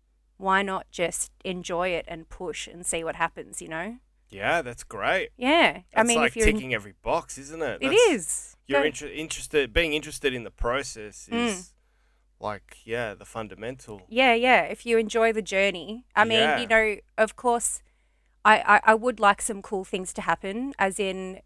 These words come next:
Speaker 1: my, my goals are the same as what they were a year ago, but we got, we all got cock blocked by covid. Thank
Speaker 2: Mm.
Speaker 1: you. Um, I'd love to drop down to part-time eventually.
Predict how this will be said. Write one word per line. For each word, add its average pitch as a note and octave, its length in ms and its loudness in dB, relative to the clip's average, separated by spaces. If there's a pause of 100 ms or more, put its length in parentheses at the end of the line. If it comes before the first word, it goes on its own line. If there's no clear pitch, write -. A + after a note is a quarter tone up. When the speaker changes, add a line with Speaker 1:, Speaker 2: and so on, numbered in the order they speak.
(120)
Speaker 1:
my, G3 380 2
my G3+ 180 2
goals G#3 340 4
are A3 40 -12
the G#3 80 -14
same F#3+ 280 2
as F#3 140 -10
what F3+ 140 -4
they F3+ 120 2
were E3+ 240 0
a E3+ 80 0
year F3 280 -2
ago, D#3+ 300 -2
but - 200 -6
we F#3+ 100 -10
got, E3 260 0 (160)
we F#3 120 -10
all E3+ 120 -6
got - 240 -8 (500)
cock - 260 -10
blocked G3 400 -12
by E3+ 140 -14
covid. G3 500 -12
Thank G3 220 -10
Speaker 2:
Mm. F#3+ 140 -12
Speaker 1:
you. B3 140 -8 (540)
Um, G3 460 4 (160)
I'd G3+ 120 4
love F#3+ 240 2
to F#3+ 240 -2
drop F3+ 220 -2
down F3+ 220 -4
to F3+ 80 -12
part-time F#3 760 -2
eventually. F#3 640 -8